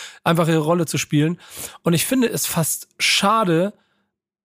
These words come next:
jetzt zu sehen, dass ich sie verliere an eine, an eine Institution, die wahrscheinlich noch mehr Reichweite hat und trotzdem in meinem Kosmos seit zehn Jahren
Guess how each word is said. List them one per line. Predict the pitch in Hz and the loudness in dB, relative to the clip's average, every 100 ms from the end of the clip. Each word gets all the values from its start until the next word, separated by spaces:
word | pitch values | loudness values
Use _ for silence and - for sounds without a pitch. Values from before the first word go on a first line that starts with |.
| _ | _
jetzt | - 165 - | -4 -4 -2
zu | 175 | 0
sehen, | 160 170 | 0 2
dass | 156 | 0
ich | - | 0
sie | 143 170 | 0 0
verliere | - 151 208 214 160 175 - | 2 2 2 4 4 2 -2
an | 170 | -4
eine, | 190 160 156 151 151 | -2 0 0 2 -2
an | 214 165 | -4 -4
eine | 165 160 | -2 0
Institution, | 175 - - 151 - - 147 123 - 226 254 214 | -2 -4 -2 -4 -4 -2 -2 0 0 2 2 2
die | 180 156 | 0 0
wahrscheinlich | 160 180 165 | 0 0 0
noch | 151 139 | 0 0
mehr | 147 139 | 0 2
Reichweite | 175 262 - 160 135 | 0 0 -2 -2 -2
hat | 165 | -2
und | 165 | -4
trotzdem | 147 180 - 185 | -2 -2 0 -2
in | |
meinem | 151 156 196 | 0 0 -2
Kosmos | - 196 202 190 | -4 -2 -2 0
seit | 190 175 | -2 -2
zehn | - 180 | -2 0
Jahren | 175 175 | 0 0